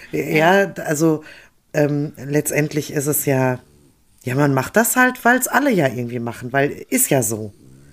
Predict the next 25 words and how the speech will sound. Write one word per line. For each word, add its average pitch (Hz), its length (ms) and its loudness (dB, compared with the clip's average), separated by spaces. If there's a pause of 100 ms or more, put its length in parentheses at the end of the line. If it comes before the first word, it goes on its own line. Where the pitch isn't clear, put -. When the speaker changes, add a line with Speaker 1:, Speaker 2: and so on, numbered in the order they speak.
(120)
Speaker 1:
Ist 180 160 0
ja 196 80 4
wie 233 60 2
Speaker 2:
Ja. 247 80 4
Speaker 1:
mit 269 140 4
Silvester, 247 600 0
ne? 180 220 0 (1080)
Speaker 2:
Du, 240 160 -6
ich 214 140 -8
sag 240 220 -6
dir 254 80 -6
aber 208 260 -6
eins, 185 140 0
Speaker 1:
Ah. 143 200 0
Speaker 2:
bei 208 80 -6
uns 226 160 -8
ist 269 160 -12
das 254 160 -6
nicht 254 220 -6
so, 190 100 -8
bei 180 100 -8
uns 180 200 -8
in 190 100 -8
der 180 140 -8
Familie. 185 560 -10